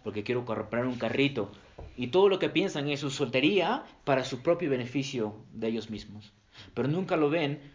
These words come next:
no, voy a quedarme soltero por un tiempo para servir al reino del Señor. Y obviamente que hay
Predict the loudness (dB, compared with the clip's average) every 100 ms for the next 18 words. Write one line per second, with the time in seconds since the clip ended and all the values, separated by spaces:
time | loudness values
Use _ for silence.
0 | -12 -2 0 0 0 2 0 0 -2 -2
1 | -4 -6 -2 -2 -2 -4 -6 -4 -4 -4
2 | -6 -6 -6 -4 -4 -8 -6 -4 -4 -6
3 | -8 -6 -6 -8 -12 -14 -16 -18 -18 -2
4 | 2 2 2 -2 -4 0 0 0 -2